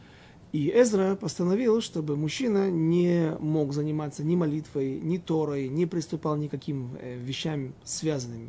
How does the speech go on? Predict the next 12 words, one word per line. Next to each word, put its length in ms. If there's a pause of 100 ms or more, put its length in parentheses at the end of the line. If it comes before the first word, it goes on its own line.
(120)
со 180
святостью, 640 (480)
э, 120
до 160
того 220
момента, 340
пока, 280
если 260
с 160
ним 160
такое 420 (220)
произошло, 640